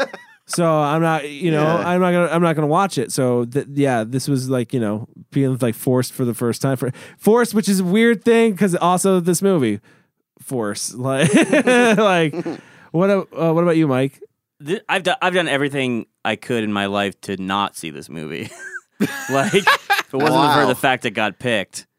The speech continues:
Speaker 1: Yeah.
Speaker 3: like, I probably would never have seen it.
Speaker 1: Probably same here. Like,
Speaker 3: Yeah,
Speaker 1: not
Speaker 3: I
Speaker 1: that I
Speaker 3: mean,
Speaker 1: was avoiding
Speaker 3: I,
Speaker 1: it that
Speaker 3: I
Speaker 1: much
Speaker 3: knew
Speaker 1: on purpose, but
Speaker 3: about it, but it's also, like, two genres that I just can't be bothered with, which is the found footage genre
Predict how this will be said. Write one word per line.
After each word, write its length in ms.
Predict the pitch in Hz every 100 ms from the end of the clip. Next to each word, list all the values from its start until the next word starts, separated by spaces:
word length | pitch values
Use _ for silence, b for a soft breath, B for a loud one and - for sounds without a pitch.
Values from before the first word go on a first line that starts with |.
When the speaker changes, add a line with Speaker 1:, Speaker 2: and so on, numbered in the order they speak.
| -
Speaker 1:
Yeah. 320 | 135 110 87 -
Speaker 3:
like, 260 | 113 113
I 120 | 95 110
probably 440 | - 113 104 104
would 180 | 101 101
never 460 | 104 101 98 104 95 _
have 140 | 95 92
seen 260 | - 92
it. 80 | 90
Speaker 1:
Probably 260 | 202 240 247
same 240 | 240 233
here. 400 | 220 240 180 98 120 _
Like, 120 | 160 165
Speaker 3:
Yeah, 100 | 185
Speaker 1:
not 160 | 247
Speaker 3:
I 20 | 269
Speaker 1:
that 60 |
I 40 | 254
Speaker 3:
mean, 60 |
Speaker 1:
was 120 | 214 185
avoiding 380 | 160 180 185
Speaker 3:
I, 40 | 185
Speaker 1:
it 80 | 147
that 160 | 151
Speaker 3:
I 20 | 139
Speaker 1:
much 180 | 190
Speaker 3:
knew 80 | 180
Speaker 1:
on 80 | -
purpose, 360 | 208 214 220 208
but 440 | 143 127 113 - _ _ -
Speaker 3:
about 420 | 131 123 123 135
it, 200 | 180 - _ _ _ _ 131 -
but 160 | 135
it's 120 | 123 143
also, 240 | 139 143
like, 180 | 131 107
two 180 | - 117
genres 460 | 110 110 117 110
that 140 | 107 104
I 100 | 101
just 180 | 98 92
can't 180 | 110 95
be 40 |
bothered 420 | 92 98 95 104
with, 220 | 113 113 113
which 180 | 107
is 140 | 98 101
the 180 | 98 98
found 260 | 101 101
footage 280 | - 107 107
genre 440 | 110 107 110 113